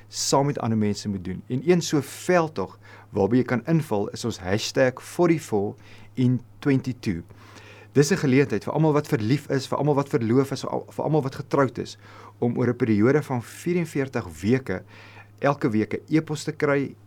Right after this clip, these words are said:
iets om te lees en iets om prakties te doen. En dan kan julle ook ons webblad dophou op elf Maart. Vrydag elf Maart is dit ons gemeentefees. Ons gemeentefees in Maart is by ons Midstream kampus.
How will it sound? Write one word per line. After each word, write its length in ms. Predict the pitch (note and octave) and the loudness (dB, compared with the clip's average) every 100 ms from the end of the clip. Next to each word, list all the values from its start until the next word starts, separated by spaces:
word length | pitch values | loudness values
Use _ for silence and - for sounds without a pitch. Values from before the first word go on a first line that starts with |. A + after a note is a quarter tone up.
| - | -4
iets 180 | G3 F3 | 0 0
om 120 | C3+ | 0
te 100 | A#2+ | -2
lees 260 | B2 C3 - | 0 -2 -4
en 180 | A2 - | -6 -4
iets 300 | D3 - - | -6 -6 -8
om 120 | A2+ A2 - | -6 -6 -2
prakties 380 | A2+ - - - | -4 -4 -10 -8
te 100 | F#2+ | -8
doen. 200 | F2+ - - - - - - - | -8 -12 -20 -20 -20 -20 -12 0
En 100 | A#2 | 6
dan 160 | C3 | 6
kan 140 | D3+ C#3+ | 4 0
julle 140 | D3 | 2
ook 120 | D3+ | 2
ons 260 | C3 F#2 D#2+ | 2 -4 4
webblad 360 | B2+ D3+ D3+ A#2 | 6 6 4 2
dophou 380 | C#3 - C3 B2+ - - - | 0 0 -4 -6 -16 -20 -8
op 180 | A#2+ - - | -8 -6 2
elf 320 | D#3 C#3+ - | 4 4 0
Maart. 300 | G2+ F2 - | -2 -2 -6
Vrydag 440 | - D#3 C3 B2+ - | -2 2 2 0 -2
elf 320 | D#3 D#3 - | 4 4 2
Maart 360 | G2 F2 - - | -2 -2 -6 -10
is 80 | G2+ | -8
dit 120 | - | -6
ons 140 | G#2 | -6
gemeentefees. 680 | - F2+ C3 D3 D3 C#3 - | -4 0 0 0 -4 -4 -4
Ons 180 | - G2 | -10 -6
gemeentefees 580 | G2+ A2+ C3+ - B2 - | 0 0 0 -4 -6 -6
in 180 | F#2 | -4
Maart 320 | F#2 A2 B2+ - - - - | 0 2 2 -2 -20 -18 -8
is 80 | G2 | -2
by 80 | |
ons 160 | G#2+ G2 | -2 0
Midstream 440 | G#2 C3 C#3+ C3+ | 0 0 -2 -4
kampus. 400 | - C3+ B2+ C3 | 0 0 0 -6